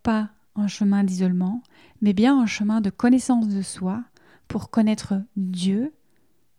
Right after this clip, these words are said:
ma divinité, pour reconnaître Dieu comme une partie de moi, Dieu que je ne personnifie pas.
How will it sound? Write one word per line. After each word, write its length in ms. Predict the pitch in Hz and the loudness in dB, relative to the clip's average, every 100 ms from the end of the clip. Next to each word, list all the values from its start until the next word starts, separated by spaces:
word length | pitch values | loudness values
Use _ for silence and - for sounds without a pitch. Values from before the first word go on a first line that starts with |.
| - | -2
ma 140 | 202 | 0
divinité, 800 | 190 208 220 208 185 196 190 254 - _ _ _ - | 2 4 4 4 2 -2 -2 -4 -12 _ _ _ -6
pour 140 | 202 | -2
reconnaître 580 | 220 - 208 208 220 - | -2 0 -2 -2 -6 -14
Dieu 480 | 196 185 190 202 302 - _ _ | -10 -4 -4 -4 -6 -12 _ _
comme 220 | - 214 202 | -2 -2 0
une 200 | 214 196 | 0 0
partie 640 | 208 180 - - 208 208 - _ _ _ _ | -2 -4 -8 -4 -2 -2 -6 _ _ _ _
de 220 | 196 185 208 | -4 0 0
moi, 460 | 190 190 190 247 285 _ _ - | 2 0 -4 -6 -10 _ _ -6
Dieu 560 | 185 180 185 202 240 - | -4 -2 -2 -4 -6 -4
que 120 | 214 | -2
je 80 | 202 | 0
ne 120 | 190 | 0
personnifie 680 | - 202 - 214 202 - - | 0 -2 0 0 0 -4 -8
pas. 180 | - | -8